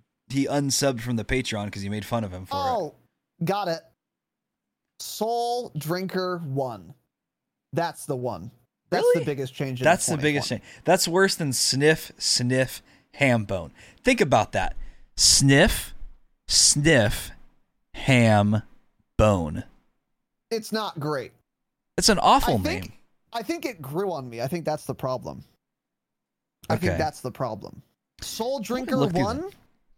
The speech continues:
Speaker 2: not growing on me.
Speaker 1: Interesting.
Speaker 2: Can't happen. But Sniff Sniff Hambone is so absurd. It's not a good name, to be clear. Let's not, you know, get crazy. But I think I'm, like, ninety percent sure Soul Drinker is the biggest change it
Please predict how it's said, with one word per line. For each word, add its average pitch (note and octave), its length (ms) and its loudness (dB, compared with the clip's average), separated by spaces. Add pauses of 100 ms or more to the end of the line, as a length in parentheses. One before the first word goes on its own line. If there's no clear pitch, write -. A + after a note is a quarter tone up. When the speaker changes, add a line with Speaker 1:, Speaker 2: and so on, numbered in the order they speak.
(480)
Speaker 2:
not E3+ 260 -4
growing C3 320 -4
on C2+ 160 -10
me. - 160 -12 (680)
Speaker 1:
Interesting. E2 440 -6
Speaker 2:
Can't D2 120 -8
happen. - 340 -12 (520)
But E3 100 -4
Sniff C#4 260 -10
Sniff B3 160 -6
Hambone F#3+ 400 -4
is C3+ 100 -6
so D3 420 -4
absurd. C3 560 -4 (640)
It's A3+ 180 -6
not E4+ 180 -4
a A#3 60 -4
good F#3+ 240 -2
name, F3 400 -4 (360)
to F#3 100 -6
be E3 100 -4
clear. C#3+ 400 -6 (260)
Let's - 180 -10
not, F3+ 200 -6 (360)
you D#3+ 100 -6
know, F#2 200 -12 (200)
get E3 180 -6
crazy. - 480 -8 (200)
But A2 240 -8 (920)
I G3 60 -4
think A#3+ 220 -6 (100)
I'm, E3+ 320 -6
like, E3 240 -4
ninety F3 240 -10
percent D#3 240 -8
sure B2+ 180 -10
Soul A#2 300 -8
Drinker G#2+ 360 -8
is F#2+ 100 -12
the A#2+ 100 -8
biggest F#2+ 320 -8
change F2 260 -10
it - 120 -12